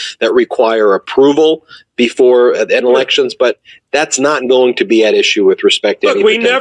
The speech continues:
Speaker 2: never had, we never had a president um, lead an insurrection. We never had a president become impeached twice. And, f-, and so we're ne-, so we, we can't look back in history and say, historically, the Department of Justice doesn't prosecute presidents.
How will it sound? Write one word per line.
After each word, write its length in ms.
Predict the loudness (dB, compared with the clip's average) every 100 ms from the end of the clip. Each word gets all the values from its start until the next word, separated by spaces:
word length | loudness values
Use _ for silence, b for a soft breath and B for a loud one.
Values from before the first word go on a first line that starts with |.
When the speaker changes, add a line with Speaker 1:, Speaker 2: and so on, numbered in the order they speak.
| 0
Speaker 2:
never 80 | 0
had, 420 | 0 0 0 -2 -4 -2
we 160 | -2 0
never 440 | -2 -2 -2 -2
had 260 | 0 0 -2
a 80 |
president 720 | -2 -2 -2 0 0 0 0 -4 B B B B _ -8
um, 420 | -4 -2 -2 0 0
lead 440 | 0 0 -2 -4
an 100 | -4
insurrection. 880 | -4 -4 -2 0 0 -2 -2 -2 0
We 100 | 0
never 320 | -2 -4 -2
had 160 | -2 -4
a 60 |
president 480 | -4 -4 -2 -2 -2
become 320 | -4 -4 -2
impeached 580 | -2 -4 -4 -4 -2 -6
twice. 420 | -4 -4 -4 -4
And, 120 | -6
f-, 200 | -6 -14 -6
and 160 | -6 -4
so 320 | -4 -2 -4 B B B -2
we're 160 | 0
ne-, 680 | 0 -6 -6 -6 -6 -6 -10
so 440 | -6 -4 -2 -4 -6
we, 420 | -4 -2 -2 -6 -6
we 100 | -4
can't 200 | -2 -4
look 120 | -4
back 200 | -4 -2
in 60 | -2
history 400 | -2 0 0 0
and 100 | 0
say, 300 | -2 -2 -6 B B B -4
historically, 600 | -4 0 0 0 0 0
the 80 | 0
Department 380 | 0 0 0 -2
of 80 |
Justice 400 | -2 -4 -2 -4
doesn't 340 | -2 -4 -4 -4
prosecute 580 | -4 -4 -6 -4 -4 -2
presidents. 440 | -4 -2 -6 -8